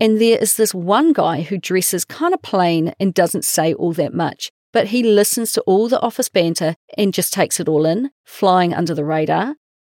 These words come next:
John knows for a fact that this particular guy is minted. He owns two houses outright and has millions in his super and millions in his share investments.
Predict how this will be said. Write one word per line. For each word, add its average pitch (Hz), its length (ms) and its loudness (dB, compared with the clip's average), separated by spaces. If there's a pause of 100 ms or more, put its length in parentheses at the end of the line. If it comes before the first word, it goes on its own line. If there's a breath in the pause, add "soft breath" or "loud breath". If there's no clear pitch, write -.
(200)
John 269 260 4
knows 254 240 2
for - 160 -4
a 165 60 0
fact - 640 -4
that 196 300 2
this 185 400 0
particular - 500 -8
guy 147 300 -2 (100)
is 180 220 -2 (100)
minted. 180 600 -4 (260)
He 185 180 -2
owns 165 220 -2
two 165 200 -2
houses 151 380 -4 (100)
outright 196 600 -2
and 190 140 -4
has 180 220 -4 (100)
millions 208 680 0
in 175 120 -4
his 160 180 -6
super 170 520 -4 (200)
and 175 240 -4
millions 160 480 -2
in 175 80 -6
his 156 100 -4
share 160 300 -2
investments. - 600 -6